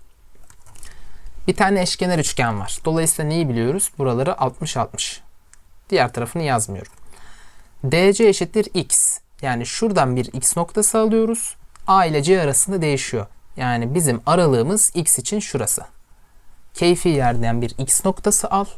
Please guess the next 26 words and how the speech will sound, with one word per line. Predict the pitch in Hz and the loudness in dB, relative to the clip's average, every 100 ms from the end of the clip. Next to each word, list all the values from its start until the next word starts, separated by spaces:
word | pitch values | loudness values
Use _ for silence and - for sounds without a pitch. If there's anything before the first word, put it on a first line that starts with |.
| - 151 | -4 2
A | 151 | 2
ile | 127 117 | 2 0
C | 127 113 | 0 0
arasında. | 107 - 110 107 160 262 - - - - 135 | 0 -2 -2 -2 -2 -4 -10 -20 -18 -6 0
B | 170 180 | 2 2
C'nin | 156 135 120 | 2 0 -2
uzunluğu | 151 135 127 117 107 120 | -2 0 0 -2 -4 -2
dört. | 151 170 - - - - - 156 | -2 -2 -4 -8 -8 -16 -8 -2
Eşkenar | 151 - - 170 165 - | -2 -2 -4 -2 -2 -2
üçgensek | 139 - 123 110 - 196 - 151 | -4 -4 -2 -2 -2 -4 -4 -2
buralarda | 151 127 113 107 - 196 220 - 131 127 131 | 2 2 2 0 -2 -2 -4 -10 -10 -6 0
dört | 160 135 - 147 | 2 0 -4 -4
olmak | 127 127 202 - 131 | -2 0 -4 -4 -4
zorunda. | 127 135 120 107 - - - - - | 2 2 2 -4 -8 -14 -16 -6 0
Şimdi | 202 165 120 | 2 2 0
bize | 143 214 | 0 0
şunu | - 175 | 0 -2
soruyor. | - 117 101 104 - - - - - 156 | 0 -2 -4 -6 -10 -12 -8 -6 0 2
A | 190 220 | 4 2
ve | 175 131 | 2 2
C | 165 165 | 2 0
aralığında | 139 123 113 110 104 | 0 -2 -2 -4 -2
seçtiğin | 104 165 165 - 127 | -2 -2 -4 -4 -6
keyfi | 120 143 131 - 233 | -4 0 0 2 0
x'e | - - - 113 | 0 -4 -4 -2
göre | 107 156 262 | -2 -2 -4